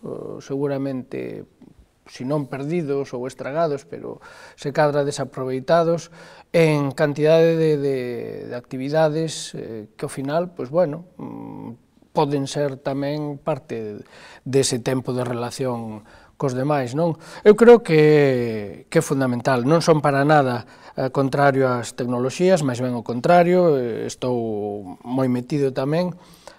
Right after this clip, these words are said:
pero para min creo que, que, que facer unha sustitución automática, non? De, desa comunicación, eh, por vía interposta,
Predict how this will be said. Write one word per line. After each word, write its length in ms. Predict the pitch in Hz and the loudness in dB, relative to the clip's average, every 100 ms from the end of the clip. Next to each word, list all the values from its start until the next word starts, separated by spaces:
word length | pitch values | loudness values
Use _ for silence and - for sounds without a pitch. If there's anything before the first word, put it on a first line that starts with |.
| _ | _
pero 320 | - 160 143 139 | 4 6 6 2
para 240 | 135 135 | -2 0
min 1400 | 143 151 151 151 151 151 147 147 147 147 139 127 117 - - - | 0 2 2 0 -2 -2 -2 -4 -6 -8 -10 -12 -14 -18 -20 -6
creo 320 | 160 147 143 | 2 2 2
que, 320 | 143 139 123 | -2 -2 -2
que, 480 | - 127 120 117 113 - - - | -6 -6 -4 -6 -8 -14 -20 -18
que 160 | - 147 | 0 0
facer 560 | - 143 - 165 151 151 | 2 -2 6 6 6 2
unha 160 | 156 | -2
sustitución 640 | 151 156 - 147 156 165 151 | -2 -6 -10 -10 -4 -2 0
automática, 800 | 143 143 139 135 127 123 123 131 | -2 -2 -4 -4 -6 -8 -8 -4
non? 320 | 165 175 170 - - _ 139 | -4 -4 -8 -20 -20 _ -6
De, 800 | 135 131 131 123 120 113 110 107 110 120 _ _ - | 0 0 0 -2 -4 -6 -8 -12 -16 -20 _ _ -4
desa 400 | 160 160 170 165 | -4 0 -2 -2
comunicación, 1400 | 156 151 147 147 143 - 156 147 143 139 139 131 123 - - - | -2 -2 -2 -4 -6 -2 2 4 4 2 -2 -4 -8 -18 -20 -12
eh, 160 | 135 135 | -8 -8
por 240 | 123 143 | -2 0
vía 240 | 139 156 147 | 2 2 0
interposta, 880 | 143 139 - 151 139 - 117 113 | 0 -6 -2 -4 -4 -8 -12 -12